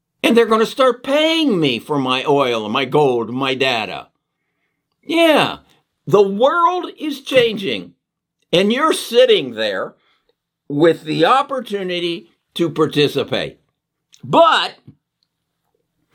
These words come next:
you think this old man's crazy. <laughs> He doesn't know what. Go away, old man. Go sit and, and, and, and, and prepare to die.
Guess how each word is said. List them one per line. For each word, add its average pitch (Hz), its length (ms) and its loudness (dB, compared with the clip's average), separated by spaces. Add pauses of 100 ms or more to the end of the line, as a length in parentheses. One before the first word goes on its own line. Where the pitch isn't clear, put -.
(480)
you 247 260 4
think 214 300 2
this 190 240 4
old 170 260 4
man's 156 320 -4
crazy. 269 800 0
<laughs> - 420 -20
He 196 320 -2
doesn't 220 680 -6
know 131 240 -2
what. 113 240 -6 (200)
Go 285 440 0
away, 277 640 0
old 139 340 2
man. 143 600 -4 (260)
Go 269 400 0
sit 208 480 -4
and, 190 440 -6
and, 175 200 0
and, 180 260 -4
and, 175 260 0
and 170 460 -4
prepare 226 440 0
to 214 140 -2
die. 147 520 -4